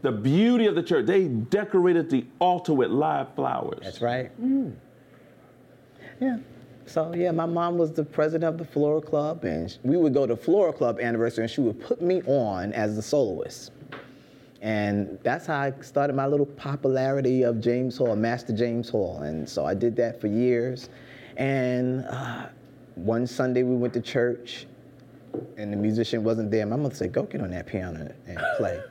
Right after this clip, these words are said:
Speaker 2: I was like, "Man, I n-, I never played."
Speaker 1: You never played?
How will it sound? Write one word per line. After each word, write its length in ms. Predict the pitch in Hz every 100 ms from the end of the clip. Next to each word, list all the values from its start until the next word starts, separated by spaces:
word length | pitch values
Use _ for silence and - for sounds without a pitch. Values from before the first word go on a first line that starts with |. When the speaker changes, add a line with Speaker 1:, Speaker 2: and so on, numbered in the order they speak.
| - - - - -
Speaker 2:
I 80 | 320
was 120 | 349
like, 100 | 285
"Man, 240 | 285 311 311 349 - - _ 311
I 20 |
n-, 140 | 320 -
I 40 |
never 240 | 285 311 302
played." 440 | - - 139 123 - - -
Speaker 1:
You 160 | - 190
never 220 | 214 156
played? 580 | 120 170 208 165 131 135